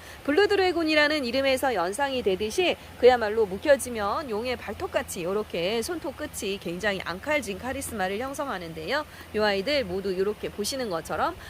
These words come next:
봉황 스타일 로젯을 형성한 아이가 굉장히 멋스럽고 또 굉장히 카리스마가 넘치는 그런 모습이네요. 만나실 수 있는 아이들 사이즈가 정말 좋습니다. 사이즈 십일 센치 정도로 큼지막한 사이즈를 자랑하고 있는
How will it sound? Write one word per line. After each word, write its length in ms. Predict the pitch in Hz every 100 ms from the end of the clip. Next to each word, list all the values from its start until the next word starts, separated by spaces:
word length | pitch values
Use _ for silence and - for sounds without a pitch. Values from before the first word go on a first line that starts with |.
| - -
봉황 280 | 277 370
스타일 380 | 349 311 214 180
로젯을 380 | 180 214 220 196
형성한 480 | 262 269 254 254 214
아이가 560 | 160 185 170 180 233 196
굉장히 280 | 196 214 165
멋스럽고 800 | 160 165 262 247 - 175 202 320 - - -
또 260 | 262 269 277
굉장히 280 | 185 190 196
카리스마가 640 | 294 381 370 370 320 202 160
넘치는 460 | 170 185 240 180
그런 220 | 185 202
모습이네요. 720 | 170 165 240 202 165 185 320 - - - 226
만나실 380 | 262 392 403
수 140 | 370 339
있는 320 | 311 359 339
아이들 500 | 226 285 269 277 311
사이즈가 540 | 311 320 320 240 254
정말 340 | - 185 247 277
좋습니다. 720 | 190 175 220 226 185 170 208
사이즈 540 | 208 233 226 196 285 262
십일 380 | 311 175 165
센치 400 | 180 269 226 269
정도로 500 | - 170 175 202 294 - - -
큼지막한 760 | - 392 392 370 349 214 190 269
사이즈를 540 | 277 285 214 220 294
자랑하고 540 | - 180 220 233 196 185
있는 340 | 170 226 320